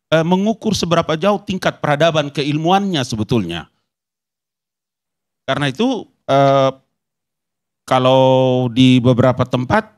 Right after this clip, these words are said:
saya selalu sanksi kalau kita masih bicara tentang dinasti. Eh, Sir W Bush itu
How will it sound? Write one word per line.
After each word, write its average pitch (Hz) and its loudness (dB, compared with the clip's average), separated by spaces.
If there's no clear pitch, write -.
saya 160 0
selalu 127 2
sanksi 185 2
kalau 175 0
kita 180 0
masih 120 0
bicara 135 0
tentang 104 -2
dinasti. 120 -2
Eh, 185 0
Sir 240 2
W 220 2
Bush 185 0
itu 160 -2